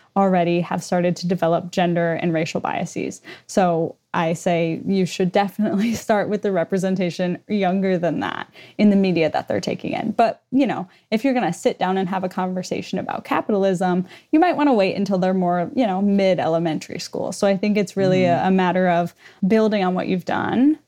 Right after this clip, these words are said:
Speaker 1: but starting from, you know, before they're born, born, honestly, when you're thinking about gender and how you're centering gender in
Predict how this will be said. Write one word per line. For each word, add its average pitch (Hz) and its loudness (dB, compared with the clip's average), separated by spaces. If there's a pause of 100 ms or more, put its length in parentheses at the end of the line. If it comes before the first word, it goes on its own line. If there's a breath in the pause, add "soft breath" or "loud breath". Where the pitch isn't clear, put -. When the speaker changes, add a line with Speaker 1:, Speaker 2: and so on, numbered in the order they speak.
(120)
Speaker 1:
but 220 4
starting 269 4
from, 220 0 (160)
you 254 4
know, 196 0 (120)
before 254 2
they're 233 2
born, 175 -2
born, 190 0
honestly, 202 0
when 220 2
you're 240 4
thinking 262 2
about 190 2
gender 214 4
and 202 2
how 190 2
you're 196 0 (400 loud breath)
centering 196 0
gender 180 2
in 180 2